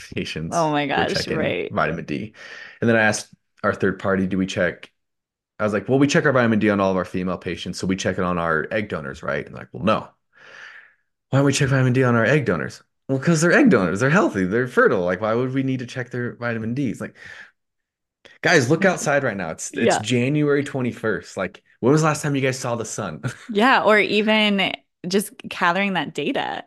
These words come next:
Speaker 2: I mean, okay, then
Speaker 1: Yes.
Speaker 2: we have a, a huge data set of people who have these
Speaker 1: Mm-hmm.
Speaker 2: outcomes, have this D. I mean, why would, that's the craziest thing to me is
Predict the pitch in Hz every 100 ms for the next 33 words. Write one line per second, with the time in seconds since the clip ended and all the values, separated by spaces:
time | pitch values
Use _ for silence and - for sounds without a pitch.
0 | - 185 185 180 131 - 185 233 226 170
1 | - 131 190 190 196 196 160 165 147 143
2 | 170 170 - 190 185 - - - 165 180
3 | - 143 131 - - 143 135 - _ _
4 | _ _ _ - 196 185 180 180 170 156
5 | 160 - 165 - 170 156 170 156 151 -
6 | 170 160 160 151 160 170 - - - -
7 | 208 220 233 190 160 160 156 151 - 151
8 | 151 139 -